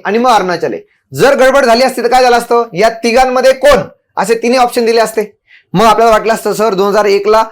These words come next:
दोन हजार अकरा ला जर हे पहिले, अ, सर्वात कमी लोकसंख्येचे तीन राज्य आहेत, ह्याच्यापैकी मागे पुढे झालं असेल तर?" असा प्रश्न मनामध्ये आला असता, परंतु तसे पर्याय दिलेले नाहीत. आणि म्हणून आपल्याला पुन्हा एकदा विचार करायचा आहे, एकचा असू दे नाही तर अकराचा असू दे, कमी लोकसंख्येचं राज्य, कमीच लोकसंख्येचं असायला पाहिजे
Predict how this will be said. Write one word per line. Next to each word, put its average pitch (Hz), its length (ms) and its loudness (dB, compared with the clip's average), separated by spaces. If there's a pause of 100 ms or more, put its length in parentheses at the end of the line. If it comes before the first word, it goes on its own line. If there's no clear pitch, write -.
(220)
दोन 170 140 0
हजार 208 160 0
अकरा 208 260 0
ला 214 120 0
जर 208 140 -2
हे 202 120 -2
पहिले, 208 280 -2
अ, 170 380 -2 (160)
सर्वात 202 300 -2
कमी 208 160 -2
लोकसंख्येचे 208 400 -2
तीन 240 340 -2 (100)
राज्य 185 280 -2
आहेत, 170 160 -2 (280)
ह्याच्यापैकी 196 420 -2
मागे 196 220 -2
पुढे 202 180 0
झालं 190 180 2
असेल 190 280 -4
तर?" 190 80 -2 (200)
असा 160 160 -4
प्रश्न 185 240 -6
मनामध्ये 175 380 -2
आला 180 280 0 (260)
असता, 151 340 -4
परंतु 160 340 -4
तसे 175 120 -4
पर्याय 180 240 0
दिलेले 185 340 0 (380)
नाहीत. 160 380 -6
आणि 151 140 -6
म्हणून 160 240 -2
आपल्याला 180 280 -2
पुन्हा 175 220 -6
एकदा 170 120 -2
विचार 165 200 -2
करायचा 165 340 -2
आहे, 196 100 -2 (260)
एकचा 196 360 -4
असू 220 140 -4
दे 214 60 -2
नाही 214 120 -4
तर 202 60 -2
अकराचा 185 300 -2
असू 175 160 -6
दे, 180 180 -4 (220)
कमी 214 220 0
लोकसंख्येचं 175 420 -4
राज्य, 170 260 -2 (280)
कमीच 214 260 -2
लोकसंख्येचं 165 500 -4
असायला 165 240 -4
पाहिजे 160 340 -4